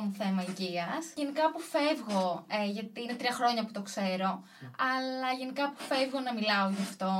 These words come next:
Speaker 1: Αποφεύγω,
Speaker 2: Γιατί;
Speaker 1: το ξέρουν μόνο οι κολλητές μου και οι γονείς μου και οι πολύ κοντινοί μου άνθρωποι.
Speaker 2: Και αυτή η στιγμή;
Speaker 1: Είναι η πρώτη φορά που το δημοσιοποιώ έτσι, λίγο πιο πολύ.
Speaker 2: Εύα, το να δίνουμε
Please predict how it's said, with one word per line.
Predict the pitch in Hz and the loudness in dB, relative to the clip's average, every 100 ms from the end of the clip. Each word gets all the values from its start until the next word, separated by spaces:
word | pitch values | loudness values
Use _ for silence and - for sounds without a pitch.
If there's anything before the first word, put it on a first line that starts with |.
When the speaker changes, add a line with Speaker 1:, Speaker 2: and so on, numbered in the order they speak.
| 196 - | 2 0
Speaker 1:
Αποφεύγω, | - - 175 | -2 4 8
Speaker 2:
Γιατί; | 185 233 220 - | 8 8 6 4
Speaker 1:
το | 240 - | -4 -2
ξέρουν | 247 240 247 | -4 -2 -2
μόνο | 240 247 - | 0 -2 -4
οι | 220 | -6
κολλητές | 226 220 208 208 202 214 | -6 -2 0 0 -2 -4
μου | 202 | -4
και | 233 208 190 190 | -2 0 -2 -4
οι | 208 | -2
γονείς | 202 208 | 0 0
μου | 202 | -2
και | 196 | -6
οι | - | -6
πολύ | 208 202 196 202 202 | -4 -4 -2 -4 -2
κοντινοί | 202 196 196 190 | -4 2 2 4
μου | 185 185 | 2 0
άνθρωποι. | 185 185 180 190 160 | -2 -6 -4 0 0
Speaker 2:
Και | 117 | 0
αυτή | 143 | 0
η | 143 | 0
στιγμή; | 120 131 | 0 0
Speaker 1:
Είναι | 175 262 302 302 311 | 0 2 4 4 2
η | 285 | 2
πρώτη | 294 294 285 | 0 0 4
φορά | 254 226 214 | 6 6 4
που | 202 | 2
το | 208 214 | 6 6
δημοσιοποιώ | 214 214 214 196 214 202 196 | 4 -4 -6 0 4 4 2
έτσι, | 202 214 | 0 -2
λίγο | 208 | -2
πιο | 208 208 | -2 -2
πολύ. | 202 220 - - - - - | 0 0 0 -4 -14 -16 4
Speaker 2:
Εύα, | - 139 107 - - - | 8 8 6 2 -10 6
το | 139 | 10
να | 127 120 | 10 8
δίνουμε | 139 147 143 143 | 6 6 6 4